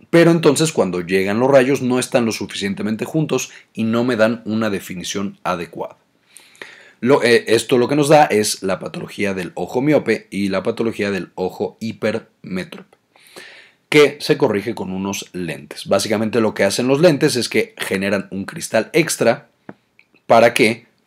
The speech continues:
cambie la manera en la que están entrando los rayos. Y una vez que cambia la manera en la que entran los rayos, pues entonces podemos volver a poner nuestro punto focal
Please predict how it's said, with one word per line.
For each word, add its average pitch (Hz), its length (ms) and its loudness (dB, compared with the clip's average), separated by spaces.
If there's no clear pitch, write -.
cambie 107 500 0
la 85 200 -2
manera 95 380 -2
en 85 60 -6
la 80 100 -6
que - 60 -16
están 90 220 -10
entrando 87 440 -8
los 117 160 0
rayos. 127 380 4
Y 156 320 2
una 117 240 2
vez 113 160 2
que 85 140 -8
cambia 110 320 2
la 82 80 -6
manera 92 140 -2
en 101 60 -4
la 87 120 -4
que - 100 -12
entran 110 280 -4
los 139 100 2
rayos, 131 300 2
pues 139 200 -10
entonces 110 380 -8
podemos 98 400 -4
volver 92 360 -2
a 120 100 -2
poner 107 320 -4
nuestro 131 320 -2
punto 117 220 -2
focal 110 480 -2